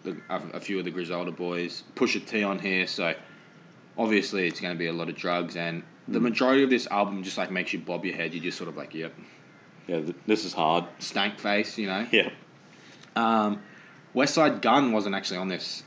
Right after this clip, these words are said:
Speaker 1: um, album, which was, which
Speaker 2: Okay.
Speaker 1: was odd to me, but
Speaker 2: Yeah.
Speaker 1: Conway the Machine, like I said, uh, West Side Gun's brother, was on this, um,
Speaker 2: Hmm.
Speaker 1: album, and he's definitely gone for quantity over quality, which, um,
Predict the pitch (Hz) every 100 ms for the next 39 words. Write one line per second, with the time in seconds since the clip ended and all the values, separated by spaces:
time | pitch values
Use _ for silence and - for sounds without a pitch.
0 | - 90 87 82 82 78 - - - 95
1 | 92 95 98 95 98 90 - - - -
2 | - 175 202 82 - 107 98 - 98 95
3 | 113 104 - 127 135 107 98 92 90 -
4 | 92 95 92 82 87 90 98 - 85 82
5 | - 95 95 90 85 90 87 - 95 95
6 | 117 - - 101 95 98 92 104 98 95
7 | 92 - - - - 101 90 78 - -
8 | 110 113 117 113 120 113 110 107 - -
9 | - - 120 127 139 139 123 123 110 117
10 | - 120 123 117 113 113 104 - 107 113
11 | 120 131 135 - - - - - - 107
12 | 101 - - - 107 104 104 101 98